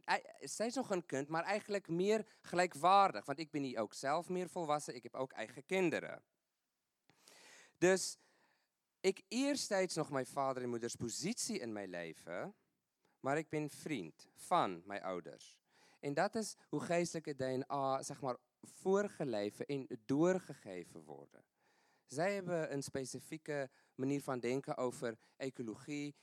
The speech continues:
eh, tuinieren, want dit zorgt voor gezond eten. Ze hebben mij erin meegenomen en nu doe ik hetzelfde. Ehm, andere prachtige voorbeelden bijvoorbeeld is Mozes en Aaron en Joshua.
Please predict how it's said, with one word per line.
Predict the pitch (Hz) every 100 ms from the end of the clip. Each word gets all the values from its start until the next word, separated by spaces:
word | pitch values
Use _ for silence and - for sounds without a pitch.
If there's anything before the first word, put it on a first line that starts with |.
| _ _
eh, | - 110 101 -
tuinieren, | 113 104 110 139 147 147 147 143 - -
want | 117 104
dit | 123
zorgt | 131 127
voor | - 117
gezond | 117 101 92 85
eten. | 151 160 156 160 147 131
Ze | 127
hebben | 110 110
mij | 110
erin | 107 98 101 131
meegenomen | 180 214 - 156 131 131 143
en | 139 -
nu | 135 226 190
doe | 190
ik | 180
hetzelfde. | 160 - 170 160 156 - 80 - _ _ _ _ _ _ _ _ _ _ _ _ _ _ _ _ _ _ _ _ _ _ _ _ _ 359 370 539 370 370 807 831 831 _ _ _ _ _ _ _ _ _ _ _ _ _ _ _ _
Ehm, | 143 135
andere | 139 190 220 202
prachtige | - 233 - - 180
voorbeelden | - 160 139 131 127
bijvoorbeeld | 127 123 151 139 139
is | 123 117
Mozes | - 110 135 175 185 190 175
en | - 151 139
Aaron | 147 143 143 139 139
en | 135 131 -
Joshua. | 127 165 180 - 85 71 67